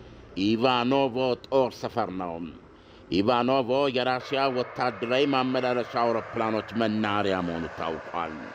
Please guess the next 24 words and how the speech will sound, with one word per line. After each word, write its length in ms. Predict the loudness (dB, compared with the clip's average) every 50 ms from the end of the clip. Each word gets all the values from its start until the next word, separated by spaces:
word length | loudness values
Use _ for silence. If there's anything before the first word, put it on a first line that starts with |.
| -16 -18 -16 -16 -16 -16 -16 -16 -10 -2
ዘለንስኪ 520 | 2 2 4 4 4 2 0 -2 -6 -2 0 2 2 2 0
ፍጹም 480 | 0 2 2 2 2 0 0 2 2 4
ልዩ 260 | 4 2 0 0 2
የሆነ 280 | 2 2 4 4 2 0 -2 -2 -4 -6 -6
ዘመቻ 400 | 0 0 2 2 2 0 -2 -4 -4 -2 0 -2
ሲሉ 260 | -2 -2 -2 2 4 6 6 6
አድንቀውታል። 840 | 4 4 2 0 -4 -6 -4 -2 -2 -2 -2 -2 -4 -4 -4 -4 -4 -8 -12 -14 -16 -16 -18 -20 -20 _ _ _ _ _ _ _ _ _ _ _ _ -4
የሸረሪት 600 | -2 -2 0 2 2 4 4 4 4 2 0 -4 -6
ድር 220 | -2 2 2 2 2
የሚል 380 | 2 0 0 0 2 0 0 -2
ስያሜ 480 | -4 -4 -4 -4 -4 0 0 0 2 2
የተሰጠው 600 | 0 -2 -4 -2 -2 -2 -2 -2 -2 -2 0 0 0
ይህ 180 | 2 4 4 4 4
ገድል 320 | 4 2 0 0 0 -2 -4 -6 -8 -12 _ _ _ _ _ _ _ -8
ለአፈጻጸሙ 880 | -4 0 0 0 0 0 0 0 0 2 2 0 0 0 0 0 0 2 2 0 0
አንድ 260 | -2 -2 0 0 0 0
ዓመት 220 | 0 0 0 -2 -4 -4
ተኩል 440 | -6 -8 -8 -8 _ 0 0 2 2 2
መፍጀቱን 680 | 2 0 0 -2 -6 -2 -2 -2 -2 0 -2 -2 0 0 0 0 2 4
ዩክሬን 420 | 2 2 2 2 0 2 2 0
አስታውቃለች። 880 | -2 -4 -6 -4 -2 -2 -2 -2 -4 -6 -8 -8 -8 -8 -12 -12 _ -14 -14 -14 -14 _ _ _ _ _ -4
ሂደቱ 280 | 0 4 4 4 4 4
የጀመረው 560 | 4 2 4 4 2 2 2 2 0 0 0 0
ለጥቃቱ 480 | 0 0 -2 -2 -4 -4 -2 -2 -2